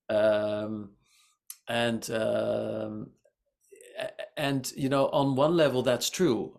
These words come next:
Like, we are all one. And on that level, it's all fine. You know, there are no problems. And on an other level, there are problems,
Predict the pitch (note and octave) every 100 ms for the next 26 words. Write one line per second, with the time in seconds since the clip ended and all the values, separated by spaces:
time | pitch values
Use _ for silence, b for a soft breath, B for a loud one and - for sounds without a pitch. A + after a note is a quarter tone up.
0 | - B2 A#2+ - - _ C3 B2 B2 D#3+
1 | C#3+ G2+ G#2 G2+ G2+ - - A#2 A2+ -
2 | A#2 A2+ C3+ B2 G#2+ A2+ - B2+ - G2+
3 | G2+ B2+ G#2 G2+ - B2 G#2 G#2+ G#2+ B2
4 | B2+ A#2+ A2 A2+ G#2 G2 A2 B2 - B
5 | B B B B _ - E3 A#3 D#3 B2
6 | D3+ - - - - C3+ B2+ - - F#3+
7 | A3+ A#2 G#2 G2+ A2+ F3 - A#2+ A#2+ F3+
8 | C4+ C4 C3+ B2 A#2+ A2+ A2+ G#2+